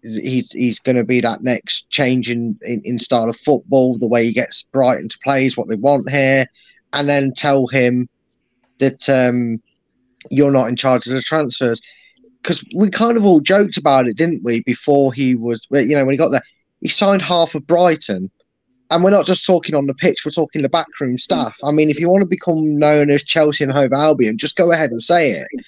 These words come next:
You know, it seemed a bit ridiculous, all the actual movement they made from Brighton.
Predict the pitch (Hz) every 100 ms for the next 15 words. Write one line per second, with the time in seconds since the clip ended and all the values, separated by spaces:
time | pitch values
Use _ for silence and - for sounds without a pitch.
0 | - - _ _ 143 131 127 131 - 160
1 | - 185 175 139 165 123 - 165 - 135
2 | 113 - 127 123 127 120 - _ _ _
3 | _ _ 143 151 - 139 127 131 135 127
4 | 117 117 123 135 127 - 110 123 131 135
5 | - 101 95